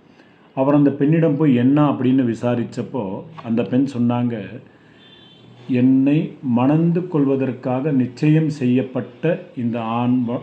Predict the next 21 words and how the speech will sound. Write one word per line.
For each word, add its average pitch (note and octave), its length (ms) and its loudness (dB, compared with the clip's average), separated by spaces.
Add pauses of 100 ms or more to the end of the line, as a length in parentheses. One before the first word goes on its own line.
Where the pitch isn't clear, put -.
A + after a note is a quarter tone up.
(120)
வணிகனுடன் C3 720 0 (160)
நான் A#2 320 -2
வந்தேன். A2 580 -4 (840)
இரவு C#3+ 300 2
இங்க B2+ 180 4
தங்கியிருந்தோம். A2+ 840 0 (720)
ஆனால் A#2 460 -2 (360)
பாம்பு D#3 440 2
கடித்து C3+ 520 -2
இவன் B2 220 2
இறந்து B2+ 380 0
விட்டான். G#2 580 -6 (460)
இவனை A#2+ 360 0
விட்டால் C3+ 420 -2
எனக்கு A#2+ 340 -2
வேற A2+ 280 -6
வழி A#2 380 0
இல்ல." G#2 480 -2 (1900)
அப்படின்னு A#2+ 440 -4
கதறி B2 380 2
அழுதா. G2+ 380 -6